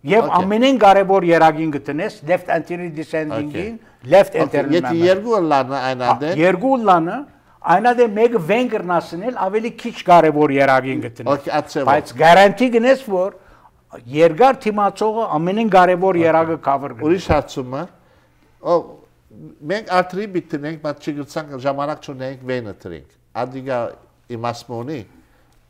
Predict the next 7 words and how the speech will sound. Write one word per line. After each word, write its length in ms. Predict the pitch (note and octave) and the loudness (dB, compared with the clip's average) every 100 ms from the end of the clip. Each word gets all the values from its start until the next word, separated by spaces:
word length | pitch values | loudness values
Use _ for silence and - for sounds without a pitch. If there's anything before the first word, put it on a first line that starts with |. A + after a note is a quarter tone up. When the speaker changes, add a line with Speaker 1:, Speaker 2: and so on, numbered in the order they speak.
| _ _ - | _ _ -4
Speaker 2:
որպես 380 | A#2 C3 C#3 - | -2 0 -2 -2
կորձողություն 400 | C#3+ B2+ C#3 C#3 | -2 0 2 4
Speaker 1:
Ավելի, 300 | D#3+ F#3+ B3 | 4 4 2
Speaker 2:
ունող։ 160 | G3 - D3 | -2 -2 0
Speaker 1:
ավելի 320 | D3 E3 G3+ A3+ E3+ | 2 2 0 -4 -2
իմաստ 320 | E3+ E3+ E3+ - - | 4 4 4 -4 -12
չունի, 320 | - D#3+ F#3+ | -8 -4 -4